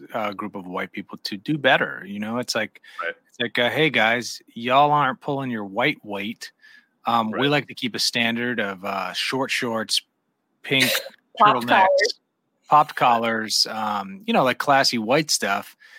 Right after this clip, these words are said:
Speaker 1: And y'all are, uh, you're, you're not living up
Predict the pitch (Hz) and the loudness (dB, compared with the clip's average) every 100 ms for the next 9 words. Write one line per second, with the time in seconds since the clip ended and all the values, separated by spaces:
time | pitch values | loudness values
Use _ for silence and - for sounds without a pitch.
0 | - _ 110 113 123 147 147 120 110 107 | -20 _ -4 0 6 6 6 4 2 0
1 | 107 101 101 95 92 - _ _ 110 110 | 2 0 0 -2 -6 -14 _ _ -8 -8
2 | 135 113 117 117 104 110 101 107 98 104 | -6 -4 0 0 0 -6 -8 -6 -4 -4
3 | - | -8